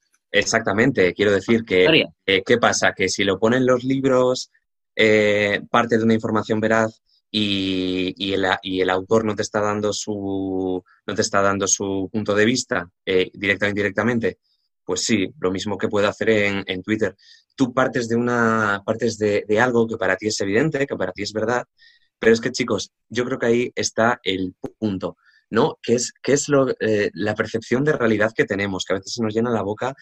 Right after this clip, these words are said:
Speaker 1: diciéndonos que esto es real, que esto es veraz, que esto es así. Os pongo un ejemplo, no sé si os he hablado antes de esto, pero bueno, como, como yo he sido español, eh,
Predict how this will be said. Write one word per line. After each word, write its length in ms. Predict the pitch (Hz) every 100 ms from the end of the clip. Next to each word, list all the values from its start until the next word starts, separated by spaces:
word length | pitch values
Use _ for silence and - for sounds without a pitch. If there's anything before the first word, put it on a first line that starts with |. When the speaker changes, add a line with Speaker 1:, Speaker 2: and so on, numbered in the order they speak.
| - _
Speaker 1:
diciéndonos 640 | - 95 101 107 123 - _ _
que 120 | -
esto 200 | 104 -
es 60 | 110
real, 320 | 98 98 95 -
que 80 |
esto 140 | 92 104
es 80 | -
veraz, 280 | 95 92
que 80 | -
esto 140 | - -
es 60 |
así. 280 | 95 95 92 _ _ _ _ _ _ _ _
Os 120 | 110 -
pongo 440 | 113 123 147 151
un 100 | 143
ejemplo, 400 | 113 120 127 110
no 80 | 107
sé 120 | 123
si 100 | 120
os 60 | 120
he 40 |
hablado 240 | 117 110 107
antes 240 | 98 101
de 100 | -
esto, 260 | 95 - 110
pero 400 | 95 92 90 -
bueno, 200 | 107 101
como, 380 | 92 90 90 90
como 160 | 92 92
yo 100 | 98
he 20 |
sido 180 | 113 110
español, 460 | 113 110 110 107
eh, 420 | 107 104 101 95